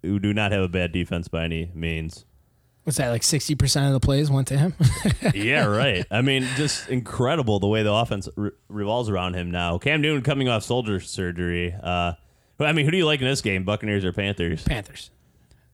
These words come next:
Speaker 2: Uh, even with the six.
Speaker 1: Yeah.
Speaker 2: I, I,
Speaker 1: Jameis
Speaker 2: if I
Speaker 1: Winston, just unbelievable.
Speaker 2: Yeah.
Speaker 1: I, I mean,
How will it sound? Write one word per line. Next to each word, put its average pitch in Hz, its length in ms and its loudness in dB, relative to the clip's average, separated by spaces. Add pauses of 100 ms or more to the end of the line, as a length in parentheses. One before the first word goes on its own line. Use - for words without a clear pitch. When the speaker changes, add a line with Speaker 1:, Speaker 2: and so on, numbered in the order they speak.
(120)
Speaker 2:
Uh, 139 280 0
even 151 340 0
with 139 180 -2 (200)
the 131 120 -6
six. 135 280 -2
Speaker 1:
Yeah. 90 460 0
Speaker 2:
I, 151 100 -4
I, 147 40 -10 (160)
Speaker 1:
Jameis 190 280 4
Speaker 2:
if - 40 2
I 190 40 4
Speaker 1:
Winston, 123 380 0
just 110 140 0
unbelievable. 113 800 0 (140)
Speaker 2:
Yeah. 151 280 0 (160)
Speaker 1:
I, 143 240 2
I 139 60 0
mean, 139 180 -2